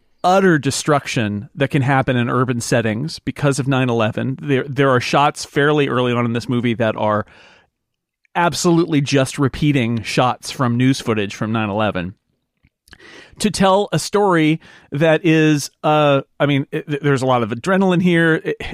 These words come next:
we could talk about <laughs> whether found footage is, it, it, whether it needed to be a found footage movie or not. I think it's kind of effective, but it's also kind of unnecessary. But, like, uh, what ultimately what I walk away from Cloverfield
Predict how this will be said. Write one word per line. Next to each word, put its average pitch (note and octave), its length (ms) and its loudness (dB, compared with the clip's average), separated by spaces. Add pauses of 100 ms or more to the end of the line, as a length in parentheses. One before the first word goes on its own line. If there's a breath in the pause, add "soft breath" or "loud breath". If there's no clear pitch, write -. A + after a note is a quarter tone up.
we E3 120 2
could F3 140 0
talk E3+ 240 0
about F3+ 200 2
<laughs> - 0 -
whether F3 220 4
found D#3 380 0
footage F#3+ 520 0
is, D#3 200 -2 (440 loud breath)
it, - 160 -10
it, F3 160 -6
whether D3 220 0
it C3 80 -6
needed F#3 300 2
to C#4+ 80 0
be C#4 140 2
a D4 80 0
found D4+ 280 0
footage D#4 320 0
movie B3+ 320 0
or B3+ 80 0
not. B3+ 240 0
I G#3+ 80 0
think D4+ 160 -2
it's D4+ 140 -4
kind A3 200 -2
of G3 60 -2
effective, G#3+ 480 -2
but G3 120 -2
it's F#3 120 -6
also F#3 200 0
kind F#3+ 220 -2
of F#3 60 -2
unnecessary. A3 640 -2 (260 loud breath)
But, F#3+ 220 0
like, G3 380 0 (420 loud breath)
uh, E3+ 160 -4
what G3+ 300 2 (100)
ultimately A3 540 2
what F#3 160 4
I F3 40 4
walk E3+ 300 2
away F3+ 180 2
from D#3+ 140 -2
Cloverfield F#3 460 0